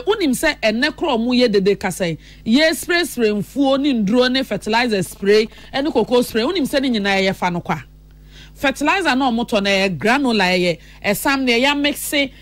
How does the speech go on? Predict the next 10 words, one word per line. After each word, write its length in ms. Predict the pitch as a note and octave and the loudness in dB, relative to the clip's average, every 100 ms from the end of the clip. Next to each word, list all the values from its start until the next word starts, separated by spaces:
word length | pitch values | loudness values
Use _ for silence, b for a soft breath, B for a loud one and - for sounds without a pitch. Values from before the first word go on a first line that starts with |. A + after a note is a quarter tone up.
| B | B
nneɛma, 680 | G#3 G#3+ A#3+ B3+ B3 A#3+ A3+ - - | -2 0 0 0 2 0 -4 -14 -8
yɛ 240 | A#3 B3+ C4 | -2 0 0
mixe 380 | C4 - D4+ - | -2 -2 -6 -2
feed 280 | C4+ A#3+ G3+ | 0 0 0
ne 140 | B3 | 0
nneɛma 380 | A3 A3 A3 A3+ | 0 0 0 -2
akeka 340 | A#3 - A3+ G#3 | -2 -4 -2 0
abɔ 140 | B3 | 2
mu 140 | G#3+ F#3 | 0 -2
no, 160 | E3 | -4